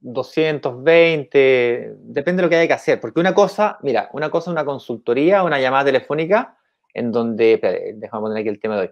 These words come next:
Una cosa es una consultoría en donde una llamada telefónica, donde yo te, como esta conversación que estamos teniendo, mira, yo te recomiendo que hagas aquí, aquí, aquí, aquí, aquí, aquí, aquí, y hazlo tú.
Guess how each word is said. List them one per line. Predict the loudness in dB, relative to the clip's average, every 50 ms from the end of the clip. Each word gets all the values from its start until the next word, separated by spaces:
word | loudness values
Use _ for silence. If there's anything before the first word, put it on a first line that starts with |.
| _ _ _ _ _ _ _ _ _ _ _ _
Una | 0 2 2
cosa | 2 2 2
es | 2 4
una | 4
consultoría | 4 2 2 0 -2 0 2 4 4 4 4
en | 2
donde | 2 -2 -2
una | 0 0 0
llamada | 0 0 0 0 0
telefónica, | 0 -2 0 0 0 0 0 0 0
donde | 0 2 2 2
yo | 2 0
te, | -2 -4 -6 -10 -18 -8
como | -4 -4 0 0 0
esta | 0 0 0 -2 -2
conversación | -2 -4 -6 -6 -4 -2 -2 -2 -2
que | -4 -4 -2
estamos | -2 -2 -2 -2
teniendo, | -4 -4 -4 -2 -2 -2 0 0
mira, | 2 0
yo | 0 0
te | 0 0
recomiendo | 0 0 0 0 -2
que | -2 -2
hagas | -2 -2 -4
aquí, | -6 -8 _ 0 0 0
aquí, | 0 0 -2 -2
aquí, | -2 -2 -2 -2 -4
aquí, | -4 -2 -2 -2 -2
aquí, | -2 -2 _ -4 -4
aquí, | -4 -2 -2 -2 -2
aquí, | -2 -2 -2 -2 -2 0
y | 0 0 2 2
hazlo | 2 2 2
tú. | 0 -2 -6